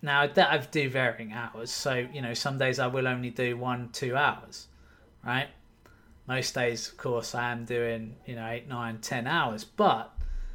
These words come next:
some days I will only do one or two. It, it kinda makes up for it. You don't have to go crazy on your work as a professional trader. So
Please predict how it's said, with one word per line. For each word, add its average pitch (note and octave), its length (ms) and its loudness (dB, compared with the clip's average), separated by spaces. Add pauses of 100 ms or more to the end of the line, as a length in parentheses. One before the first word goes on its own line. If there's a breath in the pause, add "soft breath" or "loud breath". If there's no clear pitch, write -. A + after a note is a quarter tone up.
(540 soft breath)
some F3+ 340 4
days D#3+ 260 8
I C#3+ 80 8
will C#3+ 140 6
only C3+ 180 0
do C3 180 -2
one B2 180 0
or A#2+ 80 -2
two. C#3+ 180 0
It, A#2+ 300 -2
it D#3 160 0
kinda F3+ 260 6
makes D#3 300 2
up C#3 180 0
for A2+ 180 -6
it. G2 120 -10 (120)
You C#3 80 -8
don't F3+ 220 8
have D3 320 2
to D3+ 80 0
go C3 200 2
crazy B2 640 -4 (560)
on B2+ 160 -6
your A2+ 120 -4
work A2 440 -4 (460 soft breath)
as B2 180 -2
a A2+ 60 -6
professional B2 600 -4
trader. A#2+ 400 0
So C#3 360 6